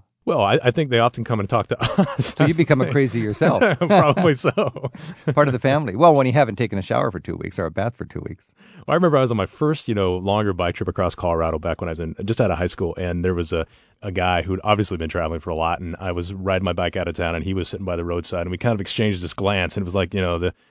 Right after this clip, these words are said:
Speaker 1: the glance of the wanderer, and that was the first time I realized that when you're on the
Speaker 2: Oh.
Speaker 1: road like that, you're kind of just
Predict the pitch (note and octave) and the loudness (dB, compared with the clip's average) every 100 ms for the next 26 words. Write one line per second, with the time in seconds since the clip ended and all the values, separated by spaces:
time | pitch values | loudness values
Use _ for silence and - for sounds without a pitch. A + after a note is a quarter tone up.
0 | _ A#2+ A2+ A2 C3+ C3 A#2 A2 G2+ A2 | _ -8 -2 0 0 -2 -2 0 2 2
1 | G#2 G2+ D#3+ C#3+ - E3 - B2+ A#2+ A2+ | 2 0 -2 -4 -2 -2 -2 -2 0 0
2 | B2 G#2+ G2 F#2 A2 B2 A#2 C#3+ C3+ B2+ | 2 2 0 -4 -2 2 4 4 2 2
3 | B2+ A#2+ A2 F#2 G2 G2+ G2+ B2 G#2+ G2 | 2 2 0 0 -2 -2 -2 0 0 0
4 | G#2 | -4